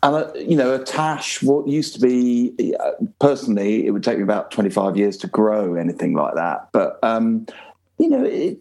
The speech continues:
it did look quite distinguished, didn't it, having a tash? And it, uh, having said that, you said that, I cannot think of any player currently who's got a tash. And it's, it's a, it's a crying shame. And I think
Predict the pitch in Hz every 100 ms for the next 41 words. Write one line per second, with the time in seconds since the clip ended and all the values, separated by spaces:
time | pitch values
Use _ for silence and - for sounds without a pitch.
0 | - - - 247 226 214 - 196 202 185
1 | - 277 220 - - 196 208 117 131 131
2 | 127 - 156 - 139 165 - - - -
3 | - - _ _ - - 285 294 - 262
4 | - - - 143 151 156 202 196 - -
5 | - 175 170 - - 220 208 - - 127
6 | 147 - 95 - - 139 151 156 156 135
7 | 95 65 76 - _ _ _ _ _ -
8 | 127 107 - 76 80 104 101 - 127 -
9 | - 220 - - - _ _ - 143 160
10 | - - - 185 - 196 185 - 185 190
11 | 196 175 139 127 220 262 190 110 127 151
12 | 147